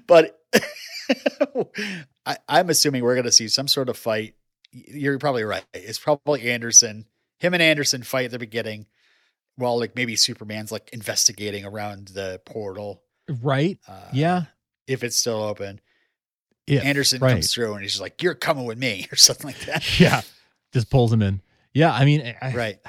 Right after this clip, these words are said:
Speaker 2: I don't know what else, where else he would be.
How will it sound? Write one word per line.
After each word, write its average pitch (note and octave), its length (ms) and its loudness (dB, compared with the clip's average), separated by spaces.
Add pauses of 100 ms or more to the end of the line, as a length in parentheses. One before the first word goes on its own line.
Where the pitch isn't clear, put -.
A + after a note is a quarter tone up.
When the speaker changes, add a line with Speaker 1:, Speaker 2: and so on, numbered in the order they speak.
(120)
Speaker 2:
I C3 80 -6
don't B2+ 280 0
know A#2 180 4
what G2 300 -4
else, - 580 -8 (840)
where C#3 260 4
else A#2+ 300 -2
he A#2 120 -4
would F#2+ 220 -6
be. - 360 -8